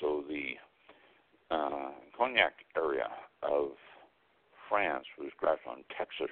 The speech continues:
rootstock. That was actually what helped stop that. Insect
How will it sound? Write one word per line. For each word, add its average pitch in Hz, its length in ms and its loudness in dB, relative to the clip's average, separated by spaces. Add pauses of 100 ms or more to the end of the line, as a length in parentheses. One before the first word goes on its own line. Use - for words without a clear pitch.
rootstock. - 480 -8 (100)
That 71 200 -6 (220)
was 73 260 -10
actually 69 420 -6 (720)
what 78 220 4 (260)
helped - 280 4 (160)
stop 65 240 2 (120)
that. 82 280 2 (3000)
Insect 165 440 6